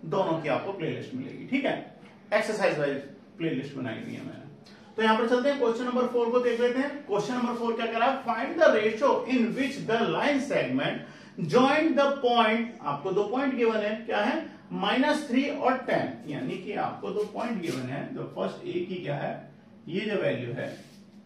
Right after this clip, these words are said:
ए के क्या हो जाएंगे, ए और बी, आप दो मान लेंगे। तो यहाँ पर आपको क्या पॉइंट दिए हुए हैं, माइनस थ्री और टेन, और जो रेशियो दी हुई है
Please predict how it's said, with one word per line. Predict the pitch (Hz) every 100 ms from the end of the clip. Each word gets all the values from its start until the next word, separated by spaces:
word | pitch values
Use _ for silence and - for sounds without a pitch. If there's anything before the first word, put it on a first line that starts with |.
| - - - - - - 185
ए | 208
के | 214 202
क्या | 190
हो | 165 -
जाएंगे, | 156 190
ए | 220 170 190 226
और | 175 165
बी, | 123 117 117
आप | - 156 151
दो | 196
मान | 196 196
लेंगे। | 208 220 233
तो | 220
यहाँ | 180 185
पर | -
आपको | - 196
क्या | 202 185
पॉइंट | 208 202
दिए | 190 208
हुए | 214
हैं, | 247 190
माइनस | 165 175 190 190 -
थ्री | 175 -
और | - 143 143 -
टेन, | - - - - - - - - - - -
और | - 151
जो | 175
रेशियो | 170 170 185 175
दी | 175
हुई | 160
है | 190